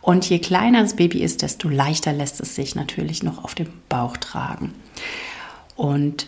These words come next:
mit den Full-Buckle-Tragen ist es halt so, dass da meistens so eine Art Verbindungsschnalle nochmal ist für auf dem Rücken, dass dir die Schultergurte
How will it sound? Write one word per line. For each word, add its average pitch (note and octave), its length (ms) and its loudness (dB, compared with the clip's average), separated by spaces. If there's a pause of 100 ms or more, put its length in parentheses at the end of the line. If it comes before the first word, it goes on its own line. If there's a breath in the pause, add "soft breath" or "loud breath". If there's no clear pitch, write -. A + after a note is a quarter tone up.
(120)
mit F3+ 200 4
den E3+ 500 6
Full-Buckle-Tragen G3+ 1040 4
ist - 160 0
es - 160 -2
halt E3 200 0
so, D#3+ 280 2 (240 loud breath)
dass - 240 -2
da D#3+ 280 -2
meistens D#3 440 -2
so D#3+ 100 -2
eine D#3 360 0
Art D#3 180 -2
Verbindungsschnalle G#3 1300 4
nochmal E3 320 2
ist - 220 -6
für - 180 -8
auf - 80 -8
dem D#3 100 2
Rücken, B3+ 640 4 (540)
dass D#3+ 180 2
dir D#3 140 4
die D#3 140 0
Schultergurte F3+ 880 2